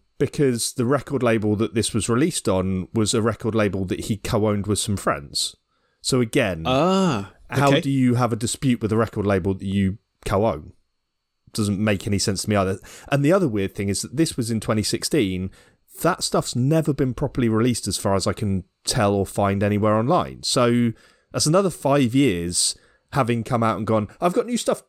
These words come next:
Speaker 1: coming soon."
Speaker 2: Yeah. I, I was baffled too, and I thought the, the dark recesses of Google would, would dredge something up. So I was there trying every single keyword and trying to be clever with my Google searches, and then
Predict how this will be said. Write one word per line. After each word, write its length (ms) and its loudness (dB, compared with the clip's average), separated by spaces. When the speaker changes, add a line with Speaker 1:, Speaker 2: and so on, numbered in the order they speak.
Speaker 1:
coming 760 -4
soon." 720 -4
Speaker 2:
Yeah. 560 0
I, 160 2
I 240 2
was 120 2
baffled 360 -4
too, 200 0
and 140 0
I 100 2
thought 400 -2
the, 480 -4
the 160 -4
dark 400 -2
recesses 480 -2
of 160 -2
Google 420 -2
would, 400 -2
would 180 -2
dredge 300 -2
something 300 -4
up. 140 -2
So 140 0
I 60 4
was 160 -2
there 200 0
trying 320 -2
every 180 -2
single 260 -2
keyword 580 0
and 280 -4
trying 240 -6
to 60 -2
be 140 -2
clever 640 -2
with 160 0
my 80 -4
Google 360 -2
searches, 440 -2
and 220 -2
then 340 -2